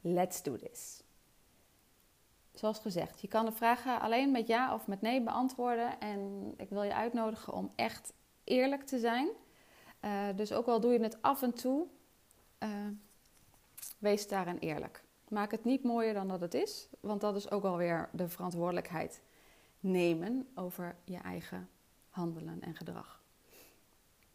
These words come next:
Nummer één. Geef jij anderen,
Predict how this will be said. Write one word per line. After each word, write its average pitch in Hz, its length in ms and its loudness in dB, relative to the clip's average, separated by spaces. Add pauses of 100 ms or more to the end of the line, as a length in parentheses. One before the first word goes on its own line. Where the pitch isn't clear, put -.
(380)
Nummer 233 360 4
één. 160 340 -4 (420)
Geef 277 360 4
jij 247 340 4
anderen, 226 520 0